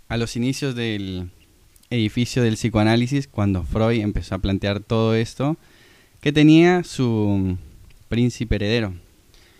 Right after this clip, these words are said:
con el cual después la relación no terminó muy bien debido a disidencias entre el pensamiento. Si bien los dos estaban del lado psicoanalítico, compartían mucho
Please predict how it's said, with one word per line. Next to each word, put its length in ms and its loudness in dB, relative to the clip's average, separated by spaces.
con 180 4
el 140 2
cual 280 4
después 540 0
la 180 -4
relación 540 -2
no 100 2
terminó 380 -2
muy 180 -2
bien 300 -2
debido 580 -4
a 320 -6
disidencias 680 -2
entre 180 0
el 80 -6
pensamiento. 680 -2
Si 220 -4
bien 260 4
los 140 0
dos 240 -6
estaban 480 -4
del 160 -6
lado 220 -2
psicoanalítico, 840 -4
compartían 720 -6
mucho 500 -4